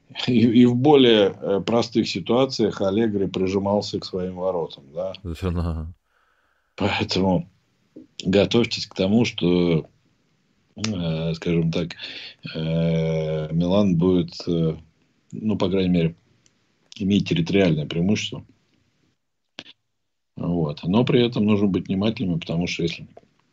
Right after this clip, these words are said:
Speaker 1: у Ювентуса попа-, поправится Кьеза и Влахович, то, э, с точки зрения вот дуэта они очень неплохо взаимодействовали и в этом году здорово играли, причем именно вот в таких, э, случаях, когда,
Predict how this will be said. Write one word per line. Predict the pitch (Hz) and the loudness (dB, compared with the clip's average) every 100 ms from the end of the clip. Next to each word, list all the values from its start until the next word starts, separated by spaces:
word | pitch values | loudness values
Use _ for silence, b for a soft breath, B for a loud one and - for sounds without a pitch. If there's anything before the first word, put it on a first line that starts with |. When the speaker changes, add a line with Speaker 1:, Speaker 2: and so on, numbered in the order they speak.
| _ - - - | _ -20 -20 -8
Speaker 1:
у | 78 | 0
Ювентуса | 82 85 82 - | 2 2 0 -6
попа-, | - 78 85 82 82 80 | -8 -4 -2 0 0 0
поправится | 85 85 82 82 80 | -2 0 0 0 -2
Кьеза | - 87 85 76 76 - _ | -2 0 0 -2 -6 -10 _
и | 85 | -4
Влахович, | 82 98 104 - 78 - | -2 -2 -2 -4 -6 -8
то, | - 73 _ _ _ _ _ _ _ _ _ _ - B B B B B - | -12 -16 _ _ _ _ _ _ _ _ _ _ -20 B B B B B -16
э, | - - 73 71 69 71 - | -12 -10 -12 -14 -14 -12 -10
с | |
точки | - 82 - | -8 -6 -2
зрения | 82 80 76 76 | 0 2 0 -2
вот | 73 69 - | -4 -8 -6
дуэта | 80 85 92 95 80 | 0 2 2 -2 -4
они | 76 78 | -4 -4
очень | 78 - 76 76 | -6 -8 -10 -8
неплохо | 76 82 73 - | -6 -6 -6 -8
взаимодействовали | - - 73 73 87 87 - - - | -14 -12 -12 -6 -6 -6 -10 -16 -14
и | 64 64 64 - - - - | -16 -16 -18 -20 -20 -20 -16
в | |
этом | - - | -16 -16
году | - 71 71 | -16 -14 -16
здорово | 71 78 71 69 | -10 -8 -6 -8
играли, | 69 85 87 78 | -8 -6 -6 -6
причем | - - 78 76 | -10 -14 -16 -16
именно | 76 73 | -18 -18
вот | 71 - | -18 -18
в | |
таких, | - 76 76 - _ - | -18 -14 -16 -16 _ -16
э, | - - | -14 -14
случаях, | - - 80 - 147 | -8 -6 -4 -6 -10
когда, | - - - | -14 -16 -14